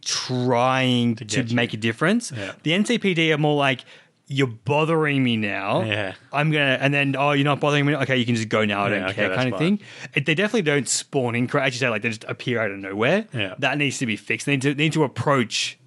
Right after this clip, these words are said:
Speaker 2: Yeah,
Speaker 1: or
Speaker 2: from somewhere.
Speaker 1: come in. Like, the cops in G T A five always drive or fly in
Speaker 2: Yeah.
Speaker 1: or whatever it is. So it always feels
Speaker 2: Feels real.
Speaker 1: realistic, kid,
Speaker 2: Yeah.
Speaker 1: kind of thing. Um, but I'm kinda glad they're not as tenacious as G T A five cops, because getting away from the cops is such a drag.
Speaker 2: Yeah.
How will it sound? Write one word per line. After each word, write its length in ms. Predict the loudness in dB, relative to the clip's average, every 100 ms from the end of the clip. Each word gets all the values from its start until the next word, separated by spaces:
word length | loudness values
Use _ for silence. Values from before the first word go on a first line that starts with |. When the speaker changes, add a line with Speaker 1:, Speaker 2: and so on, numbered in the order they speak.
| _ _ _
Speaker 2:
Yeah, 180 | -6 -2
Speaker 1:
or 220 | 2 0
Speaker 2:
from 40 | -2
somewhere. 260 | -8 -4
Speaker 1:
come 240 | 0 2 2
in. 480 | 4 4 2 2 0
Like, 260 | -2 -2
the 100 | -2
cops 320 | -2 -2 -2 0
in 60 |
G 100 | 0
T 140 | 2 0
A 80 | 0
five 380 | 0 0 -2
always 680 | 0 0 2 2 2 0 -6 -16 _ _
drive 640 | -6 -2 0 2 2 0 -2
or 80 | -8
fly 500 | -8 -4 0 2 2
in 340 | 0 -2 -4
Speaker 2:
Yeah. 60 | -6
Speaker 1:
or 100 | -6
whatever 460 | -4 -4 -4 -6
it 80 | -2
is. 180 | 0 2
So 140 | 2
it 60 | 2
always 300 | 2 0 -4 -14 -20 -20 _ _ _ _ _
feels 100 | -2 0 2
Speaker 2:
Feels 20 |
real. 120 | 0 0
Speaker 1:
realistic, 320 | 0 -4 -6
kid, 180 | -6 -4
Speaker 2:
Yeah. 60 |
Speaker 1:
kind 160 | -2 -2
of 60 | -2
thing. 280 | 0 0 -4 -20 -20 -6
Um, 320 | -2 -2 -2
but 200 | -2 0
I'm 140 | 0 0
kinda 240 | 0 0
glad 200 | 0 2
they're 80 | 2
not 80 | 0
as 100 | -2
tenacious 480 | -6 -4 -4 -4
as 80 | -4
G 120 | -4
T 140 | -4 -6
A 100 | -6
five 280 | -8 -10 -10
cops, 240 | -10 -6
because 240 | -4 -4
getting 180 | 2 2
away 80 | 2
from 140 | -2 -12
the 40 |
cops 240 | -16 -16 -12
is 60 |
such 200 | -10 -10
a 20 | -10
drag. 580 | -10 -8 -8 -10 -8 -4
Speaker 2:
Yeah. 200 | -4